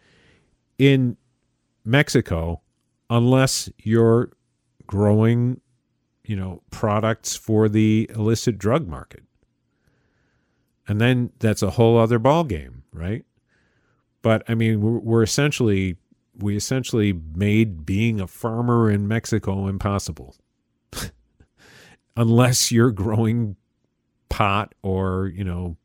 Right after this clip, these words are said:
poppies or something that can be used in the drug trade. Well, that doesn't make a lot of sense, does it?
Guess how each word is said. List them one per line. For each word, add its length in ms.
poppies 640
or 260
something 640
that 240
can 200
be 100
used 460
in 100
the 80
drug 240
trade. 280
Well, 220
that 140
doesn't 180
make 140
a 40
lot 140
of 60
sense, 240
does 220
it? 200